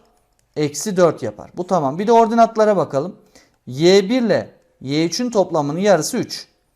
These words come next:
Yazdım bak. Y bir artı Y üçün yarısı üç. Bu durumda Y bir artı Y üç ne oldu? Altı oldu.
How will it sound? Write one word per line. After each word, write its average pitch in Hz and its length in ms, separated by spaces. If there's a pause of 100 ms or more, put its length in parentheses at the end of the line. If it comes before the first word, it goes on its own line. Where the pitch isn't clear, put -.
(140)
Yazdım 165 420
bak. 110 200
Y 151 360
bir 147 340
artı 175 520 (320)
Y 180 240
üçün 160 420
yarısı 175 680 (380)
üç. - 400 (360)
Bu 196 160
durumda 214 380
Y 175 460
bir 180 360
artı 151 220
Y 147 300
üç 160 320
ne 190 60
oldu? 180 320
Altı 190 380
oldu. 156 420